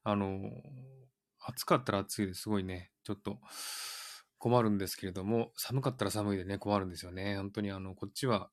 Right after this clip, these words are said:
気温差が激しいので、朝と昼の、ね、気温差があるので、かなりね、えー、体に影響があるという感じでしょうかね。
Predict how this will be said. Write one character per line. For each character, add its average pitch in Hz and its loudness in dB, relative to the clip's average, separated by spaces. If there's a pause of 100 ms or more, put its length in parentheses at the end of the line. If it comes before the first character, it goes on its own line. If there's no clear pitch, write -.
気 - 0
温 127 4
差 135 4
が 127 8
激 120 6
し - 4
い 120 6
の 101 4
で、 92 -4 (320)
朝 127 4
と 117 2
昼 98 2
の、 95 -4 (460)
ね、 101 -2
気 - 0
温 107 6
差 104 2
が 101 6
あ 101 6
る 101 -2
の 92 -6
で、 104 -10
か 160 -2
な 139 6
り 92 0
ね、 92 -6 (380)
え 131 -8
ー、 - -20 (3000)
体 107 4
に 98 -2 (1400)
影 110 2
響 113 6
が 107 8
あ 107 6
る 101 2
と - -14 (200)
い 104 -2 (180)
う 95 -4
感 95 -4
じ 98 -6
で 90 -2
し 90 -4
ょ 90 -8
う - -10
か 98 -6
ね。 123 4